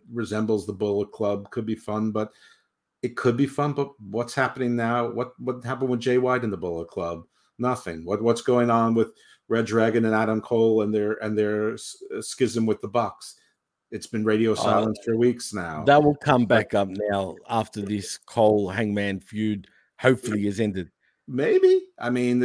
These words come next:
Speaker 1: you know, Hangman was in the Bullet Club, nothing there. Um, you know, Cody
Speaker 2: Uh,
Speaker 1: was in
Speaker 2: I
Speaker 1: the Bullet Club. They're not talking about they chased the one Bullet Club leader out.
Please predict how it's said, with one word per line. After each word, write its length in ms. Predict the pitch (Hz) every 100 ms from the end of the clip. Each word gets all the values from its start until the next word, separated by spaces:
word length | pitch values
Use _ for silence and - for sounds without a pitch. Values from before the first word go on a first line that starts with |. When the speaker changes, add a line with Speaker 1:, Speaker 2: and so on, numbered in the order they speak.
| 123
Speaker 1:
you 120 | 113 123
know, 80 |
Hangman 420 | 120 117 160 214 208
was 160 | 165
in 80 | 180
the 80 | 170
Bullet 300 | 156 170 175
Club, 260 | 185 175
nothing 400 | 127 110 - 107
there. 480 | 95 107 135 131 131 - - _ -
Um, 600 | 95 101 104 104 104 104
you 100 | 113
know, 100 | 101
Cody 300 | - 180 190
Speaker 2:
Uh, 40 |
Speaker 1:
was 80 | 175
in 60 | 143
Speaker 2:
I 80 | 180
Speaker 1:
the 60 |
Bullet 240 | 135 131 131
Club. 220 | 139 127
They're 80 | 127
not 180 | 127 123
talking 240 | 123 127
about 180 | 120 110
they 120 | 113
chased 400 | - 113 117 -
the 100 | 117
one 320 | 101 101 113
Bullet 280 | 117 117 117
Club 200 | 127 117
leader 340 | 117 117 113
out. 300 | 117 117 117